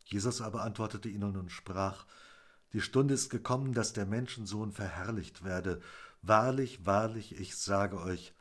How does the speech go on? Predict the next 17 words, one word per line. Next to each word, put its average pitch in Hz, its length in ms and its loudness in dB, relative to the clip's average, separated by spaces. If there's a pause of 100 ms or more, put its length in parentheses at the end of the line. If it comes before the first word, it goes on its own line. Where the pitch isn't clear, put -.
(680)
Wenn 117 160 4
das 110 280 4
Weizenkorn 98 920 0
nicht 98 260 -2
in 98 160 -4
die 95 140 -6
Erde 101 360 -2
fällt 95 320 -4
und 90 120 -10
erstirbt, 120 840 -4
bleibt 90 280 -6
es - 140 -4
allein. 80 560 -4 (1160)
Wenn 98 160 0
es 113 180 -2
aber 87 260 -4
erstirbt, - 840 -8